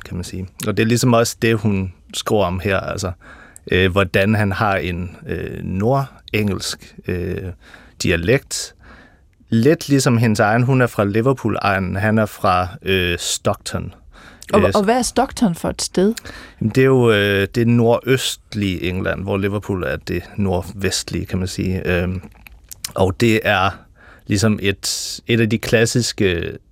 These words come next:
Speaker 1: industristed-, store industristed i England, ligger tæt på,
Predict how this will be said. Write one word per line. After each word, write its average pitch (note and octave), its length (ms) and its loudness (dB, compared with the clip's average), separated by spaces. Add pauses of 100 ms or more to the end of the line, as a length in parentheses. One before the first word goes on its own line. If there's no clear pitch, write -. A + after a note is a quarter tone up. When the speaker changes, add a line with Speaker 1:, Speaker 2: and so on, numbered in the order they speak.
(120)
Speaker 1:
industristed-, G2+ 840 -2
store A2 480 0
industristed - 1080 -4 (480)
i - 200 -2
England, F#2 380 0
ligger G#2 320 2
tæt G2+ 340 -2 (140)
på, F#2+ 540 -2